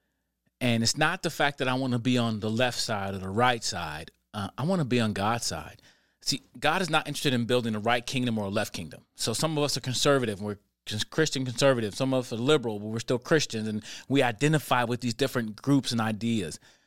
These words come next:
And I wanna be in a place where I can say, "Yeah, I see that's right. I see that's right. I see that's wrong. I see that's wrong. And this is why." But I wanna find a space where I can really present the gospel because,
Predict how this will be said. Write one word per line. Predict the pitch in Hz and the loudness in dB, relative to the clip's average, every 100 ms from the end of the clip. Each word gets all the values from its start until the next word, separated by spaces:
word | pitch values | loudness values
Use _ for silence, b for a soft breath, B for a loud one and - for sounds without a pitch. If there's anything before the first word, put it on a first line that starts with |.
| b b - | b b -6
And | 131 | -4
I | 123 | -2
wanna | 175 208 | 0 0
be | 156 131 | 0 0
in | 120 | -2
a | |
place | - 127 - | -2 -4 -2
where | 110 | -2
I | 151 | -2
can | 151 | -2
say, | 143 143 | -2 0
"Yeah, | 180 151 | 0 0
I | 185 | -2
see | - | 0
that's | 165 156 - | 0 0 0
right. | 151 143 - | 0 0 -6
I | 131 | -8
see | - | 0
that's | 147 139 - | 2 0 0
right. | 139 123 | 0 0
I | |
see | 123 131 | -4 -2
that's | 131 123 | -2 0
wrong. | 139 135 | 0 0
I | 123 | 0
see | 127 | 0
that's | 127 120 | 0 2
wrong. | 131 123 123 B B B - | 0 0 -2 B B B -4
And | 131 | 0
this | 139 - | 2 0
is | 107 | -2
why." | 101 156 160 92 95 b b b b b b | 0 2 2 -2 -6 b b b b b b
But | - - | -6 -4
I | 151 | -2
wanna | 180 202 | 2 0
find | - - 160 127 | 0 -2 0 2
a | |
space | - - 165 123 113 | 0 2 2 2 -2
where | 120 - | -8 -8
I | 127 | -8
can | - 127 120 | -2 0 2
really | 135 131 | 2 0
present | 131 127 113 107 | -2 -2 -2 -2
the | 131 | 0
gospel | 165 185 - 90 | 0 0 -4 -6
because, | 117 135 | -2 -2